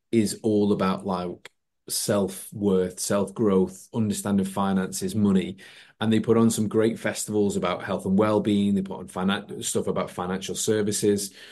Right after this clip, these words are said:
And it's a way of engaging the students that, that kind of makes it mandatory for them to become self-aware. They have a journal, they learn about thoughts and feelings, they learn about budgeting,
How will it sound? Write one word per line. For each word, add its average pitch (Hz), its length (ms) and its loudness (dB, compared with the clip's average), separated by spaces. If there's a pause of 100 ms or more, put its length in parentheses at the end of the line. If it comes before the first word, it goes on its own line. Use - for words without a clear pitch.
(280)
And 113 120 2
it's 110 160 0
a 117 40 6
way 123 200 8
of 113 80 2
engaging 113 460 4
the 104 60 -2
students 101 640 -2
that, - 220 -6
that 101 240 -2
kind 110 200 -2
of 104 60 2
makes 101 240 0
it - 80 -8
mandatory 101 560 2
for 110 140 -2
them 92 180 -2
to 87 480 -6 (300)
become 101 320 0
self-aware. 107 680 2 (420)
They 98 100 -4
have 87 160 -6
a 92 40 -4
journal, 98 440 2
they 92 160 0
learn 92 220 0
about 92 300 -4
thoughts 98 420 -2
and 95 100 -2
feelings, 95 440 2
they 87 80 -2
learn 92 180 -2
about - 260 -8
budgeting, 95 640 0